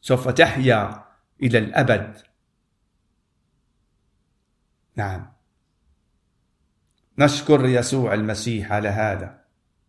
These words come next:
الشيء العظيم اللي فعله إلينا،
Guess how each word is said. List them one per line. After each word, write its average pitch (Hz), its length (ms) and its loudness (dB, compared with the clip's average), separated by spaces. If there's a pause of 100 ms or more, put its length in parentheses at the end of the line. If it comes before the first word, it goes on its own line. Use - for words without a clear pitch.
(140)
الشيء - 320 -2
العظيم 107 720 -6 (1200)
اللي 143 120 4
فعله 147 460 2
إلينا، 143 680 0